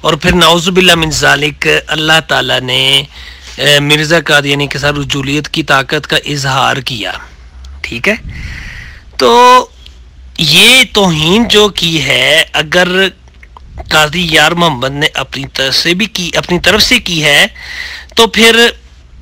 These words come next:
اے، اس پر تم بھی لعنت ڈالو، میں بھی لعنت ڈالتا ہوں۔ ٹھیک ہے، میں تو پہلے ہی لعنت ڈال رہا ہوں قاضی یار محمد پہ۔ اور اگر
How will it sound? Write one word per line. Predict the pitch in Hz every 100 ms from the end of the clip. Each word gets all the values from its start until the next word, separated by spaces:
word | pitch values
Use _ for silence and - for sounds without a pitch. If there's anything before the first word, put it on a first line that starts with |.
| - -
اے، | 160 165 165 160 165
اس | - 170 -
پر | 202 190 - - - -
تم | 165 151
بھی | 165
لعنت | 185 180 190 180
ڈالو، | 180 185 202 208 185 - 135
میں | 147 147 139
بھی | 147
لعنت | 143 151 151
ڈالتا | 160 160 156 170
ہوں۔ | 170 165 147
ٹھیک | - 131 135
ہے، | 208 - - - - -
میں | 147
تو | 151 165
پہلے | 180 220
ہی |
لعنت | 247 220 220 220
ڈال | 202 190 190
رہا |
ہوں | 202
قاضی | 185 185 185
یار | 190 185
محمد | 190 190 147 -
پہ۔ | 170 151 - - - - - - - - -
اور | - 208 277
اگر | 277 240 247